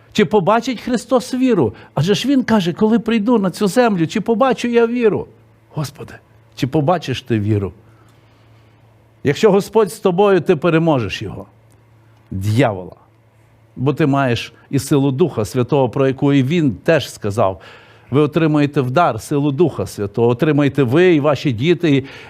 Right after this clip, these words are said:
і аж до самого кінця. Коли ти з Духом Святим, з тобою є явна сила Божа. Але ти не можеш використати її, якщо ти живеш не істиною,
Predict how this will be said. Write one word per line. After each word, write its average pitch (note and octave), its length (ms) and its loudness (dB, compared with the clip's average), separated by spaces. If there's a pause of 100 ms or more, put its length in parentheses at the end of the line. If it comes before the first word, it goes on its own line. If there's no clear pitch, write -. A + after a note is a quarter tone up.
(120)
і D3+ 100 2
аж - 240 -4
до C#3 140 0
самого C#3+ 460 0
кінця. C3 540 0 (300)
Коли D3+ 220 0
ти D3 140 -2
з B2 80 -2
Духом C#3 340 0
Святим, C#3 520 0 (480)
з - 120 -18
тобою D3+ 520 2 (260)
є C3 260 2
явна C3+ 560 0
сила B2 400 0
Божа. G2 360 -4 (920)
Але E3+ 240 2
ти G3 120 2
не F3+ 100 -2
можеш F#3+ 260 -2
використати D#3+ 720 0
її, F#3 200 2
якщо F3+ 300 0
ти F3+ 140 -2
живеш F3+ 360 2
не F#3+ 100 0
істиною, A2+ 640 -2